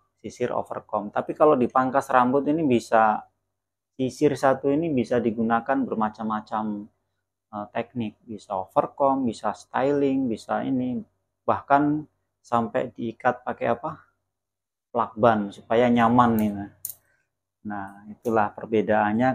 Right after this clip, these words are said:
Kalau di barbershop itu sisir saja ada berapa ini. Kemudian ada lagi sisir untuk me-, apa, membuang rambut dengan menggunakan teknik blunt cut atau teknik jari jemari.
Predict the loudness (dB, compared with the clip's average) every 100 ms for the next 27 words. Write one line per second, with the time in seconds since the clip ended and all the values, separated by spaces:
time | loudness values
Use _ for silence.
0 | 2 0 0 0 -2 -2 -4 -2 -2 -2
1 | -4 -6 -4 -6 -2 2 2 2 -2 2
2 | 4 4 4 2 4 2 2 0 0 -2
3 | -4 _ _ _ _ _ _ _ _ _
4 | _ _ _ -10 -4 2 4 6 4 6
5 | 8 6 4 0 0 -2 2 4 4 2
6 | 2 2 0 _ _ _ -2 0 0 0
7 | -2 -4 -8 -10 -10 -6 -4 -4 -2 2
8 | 8 8 8 4 4 4 2 2 -10 -4
9 | -2 0 -2 -2 -2 -2 0 0 0 0
10 | -6 -6 -14 _ -2 0 -2 -4 -4 -4
11 | -8 -4 -2 0 -2 -4 -6 2 4 4
12 | 4 4 6 4 2 -4